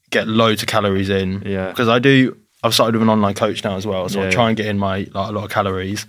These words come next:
Speaker 2: Got you.
Speaker 1: Um,
Speaker 2: Surely they're not saying have seven Weetabix.
Speaker 1: Well, because I'm, like, bulking, like,
Speaker 2: They're
Speaker 1: I can
Speaker 2: like,
Speaker 1: just
Speaker 2: "Yeah,
Speaker 1: eat
Speaker 2: do it."
Speaker 1: whatever,
Speaker 2: Yeah,
Speaker 1: yeah.
Speaker 2: fair.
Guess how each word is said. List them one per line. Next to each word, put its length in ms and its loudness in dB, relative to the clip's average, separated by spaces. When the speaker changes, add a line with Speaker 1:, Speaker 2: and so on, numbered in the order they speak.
Speaker 2:
Got 240 -8
you. 140 -12
Speaker 1:
Um, 600 2
Speaker 2:
Surely 460 6
they're 160 0
not 180 -4
saying 360 -2
have 220 -6
seven 320 -4
Weetabix. 680 -10
Speaker 1:
Well, 120 4
because 320 4
I'm, 100 4
like, 280 4
bulking, 600 2
like, 340 2
Speaker 2:
They're 120 2
Speaker 1:
I 20 0
can 80 2
Speaker 2:
like, 60 4
Speaker 1:
just 140 2
Speaker 2:
"Yeah, 80 2
Speaker 1:
eat 100 2
Speaker 2:
do 140 0
it." 100 -2
Speaker 1:
whatever, 380 0
Speaker 2:
Yeah, 80 2
Speaker 1:
yeah. 180 0
Speaker 2:
fair. 280 -6